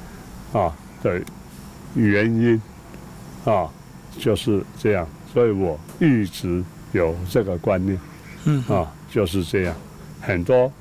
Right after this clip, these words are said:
Speaker 1: 在野外求生，很多的，这个，其实这个东西，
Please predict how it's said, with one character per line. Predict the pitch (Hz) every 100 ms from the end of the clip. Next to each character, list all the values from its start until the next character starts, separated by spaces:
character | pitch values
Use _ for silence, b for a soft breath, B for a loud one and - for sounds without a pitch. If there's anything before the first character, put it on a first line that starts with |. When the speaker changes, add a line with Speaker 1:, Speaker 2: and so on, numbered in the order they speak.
| B B B
Speaker 1:
在 | 175 143
野 | 98 92
外 | 95 139
求 | - 104 92
生， | - 107 110 - -
很 | - 90
多 | 101
的， | 104 101 B B B
这 | - 165
个， | 156
其 | 135 - 170
实 | 127
这 | 117 156
个 | 131 113 98 - - - - - -
东 | 127 120
西， | 139 127